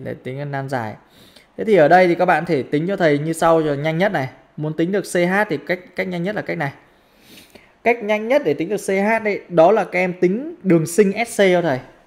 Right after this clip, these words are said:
nhá. Đường sinh S C. Đường sinh S C, đúng không? Đây các bạn thấy là S C là một cái đường sinh này.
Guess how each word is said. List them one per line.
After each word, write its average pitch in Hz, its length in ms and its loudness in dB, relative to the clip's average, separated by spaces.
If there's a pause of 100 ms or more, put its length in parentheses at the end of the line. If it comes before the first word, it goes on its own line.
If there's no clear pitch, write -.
nhá. 151 280 -6 (380)
Đường 139 220 -4
sinh 165 320 -2
S 170 120 -2
C. - 20 4 (1500)
Đường 175 420 6
sinh 233 520 2 (280)
S - 260 -8
C, 233 40 6 (1000)
đúng 151 140 -2
không? 175 260 4 (320)
Đây 156 160 0
các 185 80 0
bạn 156 160 0
thấy 156 100 0
là 160 260 2
S - 120 -2
C 175 100 4
là 151 80 4
một 131 100 -4
cái 151 80 -4
đường 156 120 -2
sinh 165 200 -2
này. 131 160 -4